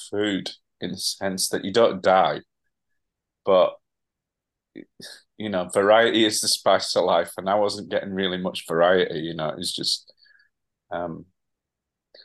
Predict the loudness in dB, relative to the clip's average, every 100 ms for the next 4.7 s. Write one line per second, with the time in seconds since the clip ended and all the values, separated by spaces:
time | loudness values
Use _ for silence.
0 | _ _ 2 4 2 0 0 -2 -4 -6
1 | -4 -2 0 -2 -4 -6 -10 -12 -20 _
2 | -4 0 4 6 4 2 2 2 0 -2
3 | 0 0 -2 -6 -6 -4 -4 -4 -8 -4
4 | -4 2 2 2 0 -4 -6